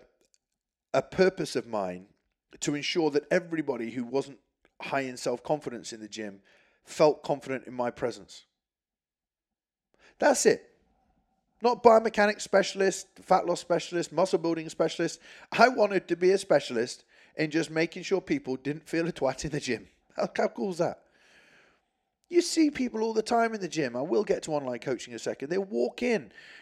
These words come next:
and they don't know where they're going. It's so intimidating. Think back to when you first joined a gym. I'll walk in any gym anywhere now and feel top of the world. I know what I'm doing. Just get my head around the equipment. I'm boom.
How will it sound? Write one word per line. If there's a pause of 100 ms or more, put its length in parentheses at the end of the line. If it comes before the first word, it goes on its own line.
and
they
don't
know
where
they're
going.
It's
so
intimidating.
Think (260)
back
to
when
you
first
joined
a
gym. (840)
I'll
walk
in
any
gym
anywhere
now
and
feel (540)
top
of
the
world. (100)
I
know
what
I'm
doing. (180)
Just
get
my
head
around
the
equipment.
I'm
boom.